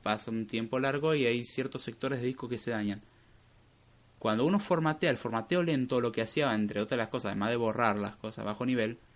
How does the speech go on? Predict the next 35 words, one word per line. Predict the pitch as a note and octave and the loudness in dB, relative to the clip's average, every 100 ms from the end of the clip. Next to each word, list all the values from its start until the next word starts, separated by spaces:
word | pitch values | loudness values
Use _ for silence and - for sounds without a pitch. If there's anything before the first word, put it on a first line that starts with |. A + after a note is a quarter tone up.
| - - - - | -20 -20 -20 -10
era | - D3+ | -2 2
verificar | D3+ C#3+ B2+ B2+ D3+ - - | 2 2 0 0 -2 -4 -10
qué | D3+ | -6
clústeres | D#3 D#3+ - D3+ | -4 -4 0 -2
estaban, | G#2+ C#3+ C3+ C3+ - | 0 0 0 0 -6
eh, | - A2 G#2 G#2 G#2 - B2+ | -6 -4 -4 -6 -10 -12 -6
dañados. | G#2 G#2 B2 G2+ G2+ - - - - - - - | -4 0 0 -2 -4 -12 -18 -20 -20 -20 -20 -4
¿Cómo | D3+ E3 | 0 2
hacía | D3+ D#3+ B2 | 2 0 0
para | G#2 G#2+ | 0 2
no | |
asignarlos? | D3 - D3 D3+ C#3 C#3 D#3+ - - - - - | 0 -2 -4 -2 0 -2 -4 -12 -20 -20 -20 -8
A | G#2 | -4
la | G2+ - | -2 0
tabla | F3 F3+ | 2 4
de | |
alocación | E3+ E3 D#3 F3+ | 2 2 -2 -2
de | E3+ | -4
archivos | F3 F3 | -2 -2
decía, | D#3+ | 2
bueno, | C#3+ B2 | 2 0
al | A#2+ A#2+ | 0 -2
clúster | E3+ F3+ - A#2+ - | 0 0 0 -2 -2
cinco | - C3 B2+ | -4 -2 -2
mil | D3+ F3+ | -2 -2
ochenta | E3+ E3 E3 | -2 -4 -4
y | |
tres | G3 F#3 - - - - - - | -2 -2 -4 -16 -20 -20 -14 0
no | D3+ | 2
le | E3+ | 2
asignes | - F3+ D#3+ | 0 -2 0
nada | D3 E3 | 2 0
porque | D#3 C3+ | 0 -4
está | A2+ C3+ | -4 -4
dañado. | B2 G#2+ G2 | -2 -2 -4